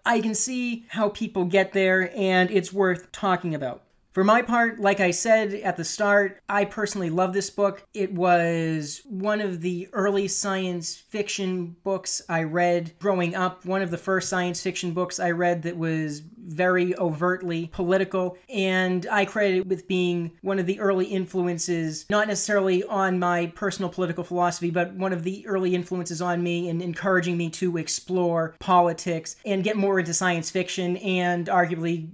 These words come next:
get me more into kind of combining these things, exploring the politics of science fiction. So I love Starship Troopers, if nothing else, for that. It really did spark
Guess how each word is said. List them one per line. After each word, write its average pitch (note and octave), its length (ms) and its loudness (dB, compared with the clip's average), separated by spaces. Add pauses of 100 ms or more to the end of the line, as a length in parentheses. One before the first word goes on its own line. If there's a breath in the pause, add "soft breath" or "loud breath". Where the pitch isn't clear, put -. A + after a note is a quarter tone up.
get G3 220 -2
me F3+ 140 0
more F3 260 0
into E3+ 380 -2
kind F3 180 -4
of E3 60 -8
combining F3 560 0
these D3+ 220 -4
things, C#3+ 180 -10
exploring D#3+ 400 -6
the F#3 80 -4
politics E3 540 0
of E3 180 -4
science D#3 260 -6
fiction. E3 240 -8
So F3 360 0
I B3+ 100 2
love B3 240 2
Starship G#3+ 340 2
Troopers, F#3 560 0
if G#3+ 160 -2
nothing G3 360 2
else, E3+ 260 2
for F3+ 300 0
that. D3+ 180 2
It G3 140 0
really G3+ 240 2
did F3+ 200 0
spark F3 540 2